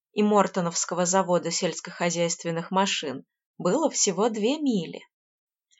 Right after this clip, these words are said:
Когда-то тут находилось родовое гнездо Моротонов, предков его матери, сожженное солдатами Кромвеля. Место, где некогда стоял этот дом,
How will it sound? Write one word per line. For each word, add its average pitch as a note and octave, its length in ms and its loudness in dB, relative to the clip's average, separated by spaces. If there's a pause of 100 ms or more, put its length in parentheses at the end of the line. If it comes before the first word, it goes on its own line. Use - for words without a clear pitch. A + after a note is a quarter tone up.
(120)
Когда-то B3 500 6
тут C#4+ 260 2
находилось C#4 680 4
родовое C4 480 8
гнездо C4+ 400 2
Моротонов, G#3 880 2 (340)
предков C4 520 4
его A#3+ 260 4
матери, - 680 0 (440)
сожженное C4+ 760 6
солдатами G3 680 2
Кромвеля. F#3 760 0 (500)
Место, D4+ 500 2
где F3+ 240 2
некогда G3+ 440 4
стоял G3 500 6
этот G3 320 0
дом, C#4 380 0